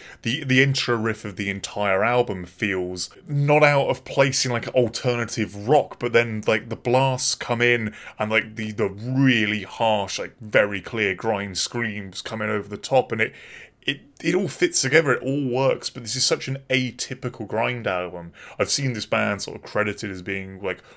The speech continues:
one of the most inventive, uh, bands in,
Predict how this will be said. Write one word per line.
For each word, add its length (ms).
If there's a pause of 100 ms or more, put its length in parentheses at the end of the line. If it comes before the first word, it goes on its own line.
(160)
one 320
of 160
the 80
most 560
inventive, 1200
uh, 200
bands 440
in, 380